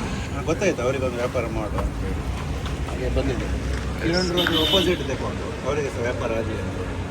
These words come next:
ನಾವು ಹೋಗಿ ಬರ್ತೇವೆ. ರೇಸಿಂಗ್ ಮ್ಯಾಂಗ್ಳೂರು, ಅವರು ಒಂದು ಹೊಸ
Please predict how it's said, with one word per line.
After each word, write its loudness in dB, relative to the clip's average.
ನಾವು -2
ಹೋಗಿ 0
ಬರ್ತೇವೆ. -4
ರೇಸಿಂಗ್ 0
ಮ್ಯಾಂಗ್ಳೂರು, 2
ಅವರು 2
ಒಂದು 0
ಹೊಸ 2